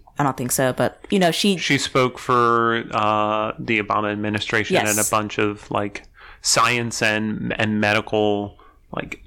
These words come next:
Speaker 2: talks.
Speaker 1: Yeah, so she had, like,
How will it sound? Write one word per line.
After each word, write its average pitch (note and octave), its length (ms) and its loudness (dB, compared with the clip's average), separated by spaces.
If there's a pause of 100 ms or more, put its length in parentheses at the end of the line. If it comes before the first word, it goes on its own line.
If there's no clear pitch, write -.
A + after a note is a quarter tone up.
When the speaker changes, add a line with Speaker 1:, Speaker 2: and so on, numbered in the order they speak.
Speaker 2:
talks. - 680 -6 (240)
Speaker 1:
Yeah, - 180 -2 (100)
so - 220 2
she A#3+ 240 0
had, F#3 480 2 (160)
like, C#3 500 0